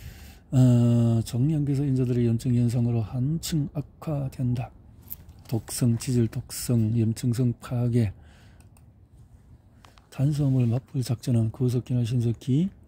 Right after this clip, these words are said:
오늘날 밀가루, 옥수수, 녹말, 기리, 액상과당,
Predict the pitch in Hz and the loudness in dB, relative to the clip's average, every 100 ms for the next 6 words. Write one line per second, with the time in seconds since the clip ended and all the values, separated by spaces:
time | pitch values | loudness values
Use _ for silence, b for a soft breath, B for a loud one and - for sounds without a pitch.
0 | _ - - - - - - - - - | _ -20 -20 -20 -20 -20 -18 -18 -20 -20
1 | - - B B B - 135 131 123 120 | -20 -20 B B B -4 4 6 6 4
2 | 117 131 120 123 110 123 123 123 117 120 | 2 0 -2 -2 -2 -2 2 2 2 2
3 | 120 120 113 127 120 120 156 117 - 123 | 0 -2 -2 -2 0 0 0 -4 -2 0
4 | 120 120 120 120 120 | 2 2 2 4 2